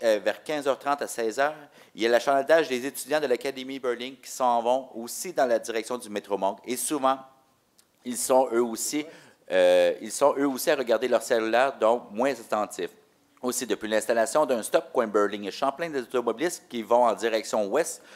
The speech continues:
sont un peu moins patients lors du deuxième stop de la rue Stephen.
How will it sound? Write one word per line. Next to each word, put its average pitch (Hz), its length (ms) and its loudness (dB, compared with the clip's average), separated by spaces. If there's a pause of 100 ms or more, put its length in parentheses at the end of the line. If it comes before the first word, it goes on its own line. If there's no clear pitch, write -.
(420)
sont - 400 2
un 131 120 6
peu 180 160 0
moins 156 240 0
patients 156 540 0
lors 123 260 4
du 113 160 -8
deuxième 127 400 -2
stop - 320 -6
de 107 100 -4
la 104 120 0
rue 107 120 -8
Stephen. 85 500 -10